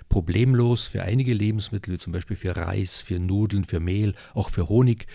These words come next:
diese Lebensmittel sind ja theoretisch unbegrenzt haltbar. Wenn die gut verpackt bleiben, dann könnte man für die das M H D wirklich abschaffen. Für andere Lebensmittel würde ich es aber schon beibehalten, denn es gibt tatsächlich den Verbraucherinnen und Verbrauchern eine Art Qualitäts- oder Frische-Garantie.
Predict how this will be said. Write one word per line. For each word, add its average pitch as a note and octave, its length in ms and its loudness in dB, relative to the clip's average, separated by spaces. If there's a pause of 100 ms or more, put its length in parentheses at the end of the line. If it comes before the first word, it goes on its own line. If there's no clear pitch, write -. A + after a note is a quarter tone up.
(300)
diese G#2 140 4
Lebensmittel G#2 400 2
sind A2 140 0
ja G#2+ 80 2
theoretisch G2 500 -2
unbegrenzt G#2+ 720 -2
haltbar. G#2 340 -2 (360)
Wenn G2 140 2
die G2 80 2
gut A2+ 160 2
verpackt - 400 0
bleiben, F#2 240 -2
dann F2+ 100 -2
könnte F2+ 240 -6
man E2+ 120 -2
für E2+ 140 -6
die F2 140 -4
das F2+ 180 -6
M F2+ 200 -2
H E2+ 100 0
D E2 160 -6
wirklich - 300 -8
abschaffen. - 500 -8 (600)
Für - 120 -4
andere C#3+ 340 6
Lebensmittel C3 640 0
würde A#2+ 160 0
ich A2 80 -2
es A2+ 40 -2
aber F2 180 -4
schon A2+ 360 -2
beibehalten, A#2+ 640 -2
denn G#2+ 120 0
es - 120 -4
gibt - 180 -8
tatsächlich A2 420 -4
den G2 160 -6
Verbraucherinnen G2+ 680 -4
und F2+ 60 -4
Verbrauchern F#2 460 -4
eine F#2 140 -2
Art - 160 -8
Qualitäts- F2+ 640 -4
oder F2 100 -4
Frische-Garantie. A#2+ 880 -4